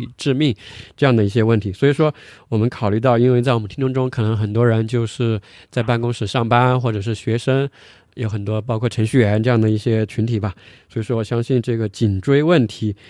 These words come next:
其实是一个非常非常普遍的一个问题。所以说我们本期聊这个节目呢，也是想大家，呃，有则改之，无则加勉，是这样一个意思，就是更多的是能够对这个东西形成一个预防为主这样一个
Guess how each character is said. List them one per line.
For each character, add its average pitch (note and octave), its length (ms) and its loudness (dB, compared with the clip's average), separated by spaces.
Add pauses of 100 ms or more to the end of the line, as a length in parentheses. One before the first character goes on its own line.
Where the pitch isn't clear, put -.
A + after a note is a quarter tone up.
(160)
其 - 160 -2
实 B2+ 160 -2
是 B2 180 -2
一 A2+ 100 2
个 A2+ 400 0
非 E3 300 0
常 G#2 300 0
非 A#2 180 0
常 G#2+ 220 -2
普 G#2+ 200 0
遍 A2 220 2
的 G2+ 480 -2
一 A2+ 140 -2
个 G#2+ 360 2
问 A2+ 200 2
题。 G#2 180 -4 (500)
所 D3+ 140 0
以 - 20 2
说 E3+ 120 2
我 D#3+ 60 4
们 C3+ 220 2
本 G#2+ 140 -2
期 D3 120 0
聊 B2 180 4
这 D3 120 2
个 B2+ 80 2
节 A2+ 160 0
目 B2 140 -2
呢， A#2+ 160 0 (300)
也 - 100 -4
是 B2 140 -2
想 G#2+ 240 0
大 A#2 120 0
家， B2 220 2 (440)
呃， G#2+ 220 -4
有 A2 180 -2
则 B2+ 140 2
改 B2+ 180 2
之， C3+ 220 0
无 C#3 140 0
则 C3+ 140 2
加 C#3+ 200 2
勉， A#2+ 180 2 (140)
是 A#2+ 160 -4
这 C#3 80 -2
样 D#3+ 140 2
一 G#2 80 2
个 G#2+ 80 0
意 G#2 180 -2
思， G#2+ 160 -6
就 B2+ 120 -4
是 - 160 -8
更 C3 200 -4
多 C3+ 120 2
的 B2+ 140 2
是 B2 180 -2 (420)
能 A2+ 140 -2
够 C3 80 0
对 C#3 160 2
这 C3+ 140 2
个 B2+ 60 2
东 B2+ 140 2
西 B2+ 140 -2
形 A#2+ 200 -2
成 A#2 160 -2
一 A2+ 100 0
个 A#2 380 -2
预 E3+ 100 0
防 B2+ 220 2
为 C#3+ 120 4
主 A#2 240 -2
这 A#2 120 -4
样 G2+ 120 -2
一 G2 80 -4
个 G2+ 380 -2